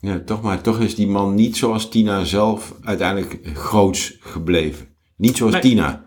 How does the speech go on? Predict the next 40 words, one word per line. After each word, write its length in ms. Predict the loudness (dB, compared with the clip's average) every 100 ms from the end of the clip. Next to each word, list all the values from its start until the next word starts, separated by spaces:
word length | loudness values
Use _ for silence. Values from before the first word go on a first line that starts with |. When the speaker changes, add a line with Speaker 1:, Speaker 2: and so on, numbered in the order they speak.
| _
Speaker 2:
Nee, 140 | -2 -2
Speaker 1:
Ja, 60 | -4
Speaker 2:
oh, 80 | -4
Speaker 1:
in 60 |
Speaker 2:
nee, 80 | -4
Speaker 1:
vergel-, 180 | 0 2
Speaker 2:
zeker 140 | 2
Speaker 1:
in 60 | 4
Speaker 2:
niet. 200 | 2 0
Speaker 1:
vergel-, 220 | -2 0
Speaker 2:
Nee, 100 | -2
nee, 100 | -2
nee. 100 | -4
Tina 200 | -2 -2
Speaker 1:
ja. 60 | -2
Speaker 2:
heeft 140 | -4
natuurlijk 260 | -6 -4 -4
een 100 | -2
tweede 320 | 2 4 4
carrière 580 | 0 -2 -2 -2 -4 -6
gebouwd, 520 | -2 2 2 0 -2
Speaker 1:
Ja, 60 | -2
ja, 80 | -2 -2
Speaker 2:
die, 140 | -4
die 120 | -2
Speaker 1:
ja. 60 | -2
Speaker 2:
gro-, 260 | 0 0 -2
die 120 | -4
groter 460 | 2 2 4 2
was 260 | 0 0 -2
of 120 | -4
minimaal 400 | 2 4 4 2
net 160 | -2 -4
zo 80 | -6
groot 240 | -6 -4
was 140 | -6
als 160 | -8 -14
de 80 | -10
periode 440 | -6 -4 -4 -4
daarvoor. 520 | -4 -4 -6 -8 -12